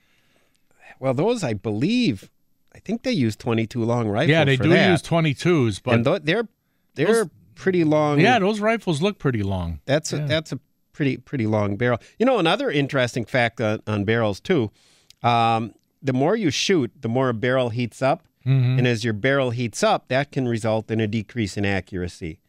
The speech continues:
Speaker 2: Oh, yeah.
Speaker 1: That's why you'll see guys take, you know, a break between shots to allow the barrel to cool down. And one of the reasons that, uh, com-, competitive shooters will use a heavier barrel, I
Speaker 2: Mm-hmm.
Speaker 1: believe, is because a fat barrel heats up more slowly than a skinny barrel.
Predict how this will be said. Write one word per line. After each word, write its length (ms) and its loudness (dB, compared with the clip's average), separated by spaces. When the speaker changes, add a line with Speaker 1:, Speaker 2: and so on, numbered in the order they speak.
Speaker 2:
Oh, 140 2
yeah. 160 4
Speaker 1:
That's 220 2
why 160 0
you'll 160 -2
see 220 -6
guys 340 0
take, 380 -2
you 120 -4
know, 180 -2
a 80 -6
break 460 -2
between 420 -4
shots 500 0
to 120 -10
allow 260 0
the 100 -2
barrel 320 0
to 80 -4
cool 320 -2
down. 440 0
And 160 2
one 140 2
of 80 0
the 100 0
reasons 540 0
that, 300 -2
uh, 200 -4
com-, 160 -10
competitive 560 -2
shooters 480 -2
will 160 0
use 340 0
a 120 0
heavier 480 0
barrel, 540 0
I 40 -4
Speaker 2:
Mm-hmm. 240 4
Speaker 1:
believe, 460 2
is 140 -2
because 340 -2
a 60 -6
fat 400 -2
barrel 300 0
heats 360 -4
up 200 -2
more 200 -2
slowly 560 0
than 200 0
a 40 0
skinny 380 0
barrel. 420 -6